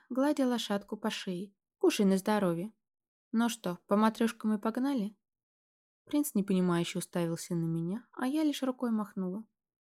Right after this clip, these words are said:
Подбежал слуга, подставляя ладони, чтобы помочь мне забраться. Я презрительно фыркнула, быстро вставила ногу в стремя и взлетела в седло, удобно усаживаясь. Знала бы, штаны бы надела,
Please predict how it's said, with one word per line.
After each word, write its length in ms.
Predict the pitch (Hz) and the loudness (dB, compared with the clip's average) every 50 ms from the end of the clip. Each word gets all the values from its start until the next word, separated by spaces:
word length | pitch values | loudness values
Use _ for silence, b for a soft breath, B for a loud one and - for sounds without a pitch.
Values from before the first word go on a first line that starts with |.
| _ _ _ _ | _ _ _ _
Подбежал 440 | - 277 254 254 285 269 277 262 240 | -2 0 4 4 4 6 6 4 4
слуга, 380 | 233 - - 175 170 - 214 247 | 2 -2 -4 -6 -2 -2 -4 -2
подставляя 600 | 240 - 254 - - - 233 233 233 233 226 220 | -2 -4 -6 -6 -8 -8 -4 -2 -2 0 0 0
ладони, 400 | 220 226 214 214 202 208 208 214 | 0 -2 -2 -2 -2 -2 -2 -4
чтобы 260 | - - 208 196 202 | -6 -6 -4 -4 -2
помочь 440 | 202 214 202 185 170 165 - - - | -2 0 0 0 0 -2 -4 -6 -4
мне 160 | 180 175 170 | -4 -4 -2
забраться. 640 | 170 185 180 175 - 165 165 165 - - - 226 - _ _ _ _ _ _ _ _ - | -2 -4 -6 -4 -4 -6 -6 -6 -10 -12 -14 -14 -16 _ _ _ _ _ _ _ _ -2
Я 140 | - 196 180 | 2 2 2
презрительно 560 | - - 185 170 180 190 175 - 175 170 170 | 2 2 -2 0 0 -2 -2 0 0 -2 -2
фыркнула, 640 | - - - 170 - _ - 185 185 202 226 254 - _ _ _ _ _ - | -4 -4 -6 -6 -6 _ -6 -6 -4 -4 -6 -8 -10 _ _ _ _ _ 2
быстро 320 | - 294 330 - - 208 | 4 4 4 4 4 0
вставила 440 | 202 - - 196 190 185 180 180 180 | 0 0 0 0 2 2 2 2 2
ногу 260 | 180 175 175 170 175 | 2 0 0 -2 -4
в 40 | - | -6
стремя 420 | - - - 277 294 285 277 269 | -8 -8 -6 -4 -2 -2 -2 -2
и 40 | 247 | -4
взлетела 440 | 233 - 247 226 233 - 208 208 208 | -2 -2 -2 -2 0 -2 -2 -2 -2
в 60 | 202 | -4
седло, 400 | - - 208 - 170 160 165 - _ - | -6 -6 -4 -4 -4 -4 -4 -8 _ -6
удобно 360 | 196 185 175 170 - 170 175 | -4 -2 -2 -2 0 0 -2
усаживаясь. 680 | 196 - - 190 175 165 165 165 175 185 202 - - _ _ _ _ _ _ _ _ _ _ _ _ _ - | -2 -2 -2 -4 -4 -4 -6 -8 -8 -10 -12 -14 -18 _ _ _ _ _ _ _ _ _ _ _ _ _ -10
Знала 440 | 196 185 175 190 233 285 294 294 269 | -4 -2 0 0 2 2 0 0 0
бы, 140 | 247 269 | 0 -2
штаны 440 | 254 - - - 202 214 214 196 175 | -2 -4 -4 -2 -2 0 2 0 0
бы 120 | 160 165 165 | 0 -2 -4
надела, 540 | 160 165 165 160 - 170 165 165 185 190 | -4 -4 -4 -6 -6 -8 -8 -8 -8 -12